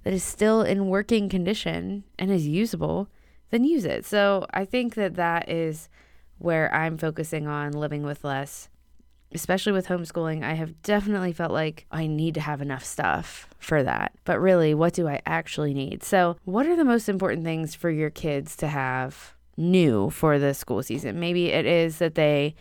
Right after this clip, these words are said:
want a few new things to wear, or maybe they actually grew out of stuff and they do need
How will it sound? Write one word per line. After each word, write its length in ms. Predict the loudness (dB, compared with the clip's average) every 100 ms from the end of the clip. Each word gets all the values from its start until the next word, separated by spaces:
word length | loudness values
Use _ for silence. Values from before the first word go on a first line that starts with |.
| -20 -20 _
want 220 | -2 0
a 40 | 0
few 200 | 0 0
new 160 | 0
things 300 | -2 -4 -4
to 100 | -2
wear, 500 | 2 4 4 4 2 0
or 80 | 0
maybe 220 | 4 4
they 120 | 4
actually 380 | 4 2 2 0
grew 160 | 2 2
out 180 | 2
of 100 | 2
stuff 380 | 0 0 0 0 -2
and 180 | 0
they 100 | 2
do 220 | 2 2 2
need 360 | 4 4 4